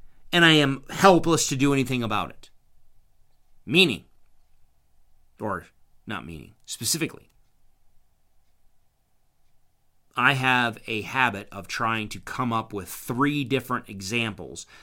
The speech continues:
three different pr-, relative proofs, if you will, of any concept or idea that I bring up.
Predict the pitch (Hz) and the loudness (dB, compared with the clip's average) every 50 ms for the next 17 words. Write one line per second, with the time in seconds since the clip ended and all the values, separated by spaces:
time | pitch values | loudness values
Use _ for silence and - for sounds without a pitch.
0 | - - - - - - - 127 143 156 160 156 156 127 107 139 147 147 - - | -20 -20 -20 -18 -10 -8 -2 2 2 2 2 2 -2 -4 -2 0 0 0 0 -2
1 | 135 127 - - - - - - - - - _ - 151 139 - - 147 139 113 | -2 -2 -4 -6 -12 -14 -14 -14 -14 -14 -18 _ -10 -10 -10 -10 -10 -14 -14 -16
2 | - 143 139 139 143 139 135 143 143 139 135 123 - - 120 110 95 - - - | -16 -16 -16 -14 -6 0 2 4 4 4 4 2 0 -4 -4 -4 -6 -8 -10 -8
3 | - - 190 175 131 110 - - - - - - - - - _ - - _ _ | 2 6 6 6 6 6 2 -2 -6 -6 -6 -8 -8 -12 -18 _ -20 -20 _ _
4 | - 110 - - 107 98 98 101 98 92 87 101 - _ _ _ _ _ _ - | -10 -8 -8 -6 -6 -6 -6 -6 -6 -6 -8 -10 -14 _ _ _ _ _ _ -20
5 | - _ - 135 123 123 117 113 101 - - - 147 147 147 151 151 147 139 113 | -16 _ 0 2 2 4 4 2 0 -2 -4 -2 0 2 2 2 2 2 0 -2
6 | - - _ _ - _ - - 143 139 131 123 123 - 131 127 120 - 117 110 | -4 -10 _ _ -20 _ -2 2 4 4 4 2 0 0 0 -2 -2 -2 0 2
7 | 113 117 117 110 107 117 117 113 110 92 110 104 104 101 98 87 98 101 98 92 | 2 2 2 0 0 0 0 0 -2 -2 -4 -4 -4 -4 -4 -4 -6 -6 -6 -6
8 | 87 71 - - _ | -8 -10 -12 -16 _